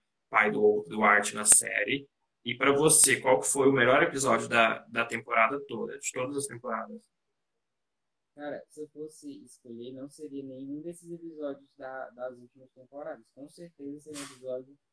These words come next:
Speaker 2: da primeira temporada que eu achei que foi bastante bem, bem construído. Então, eu acho que a primeira temporada teve muito bons episódios, talvez até o, o piloto foi, foi muito bem. E também eu lembro que o episódio em que eles descobrem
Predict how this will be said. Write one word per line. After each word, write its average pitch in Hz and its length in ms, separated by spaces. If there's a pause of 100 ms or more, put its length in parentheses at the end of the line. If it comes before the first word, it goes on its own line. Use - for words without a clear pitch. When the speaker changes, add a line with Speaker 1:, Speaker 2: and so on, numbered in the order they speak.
(320)
Speaker 2:
da 120 160
primeira 147 340
temporada 143 480
que - 140
eu 131 60
achei 131 300
que - 140
foi 139 120
bastante 135 840 (120)
bem, 131 180
bem 151 180
construído. 156 840 (520)
Então, 120 200
eu 127 60
acho 120 120
que 135 60
a - 40
primeira 127 260
temporada 120 400
teve 117 300 (200)
muito 139 440
bons 131 280
episódios, 113 640
talvez 120 340
até 135 260
o, 165 60
o 135 360
piloto 117 380 (100)
foi, 113 160 (520)
foi 113 120
muito 127 460
bem. 113 420 (440)
E 135 60
também 139 260
eu 143 60
lembro 143 300
que 151 80
o 147 120
episódio 135 580
em 139 100 (100)
que 131 400
eles 127 300
descobrem 131 760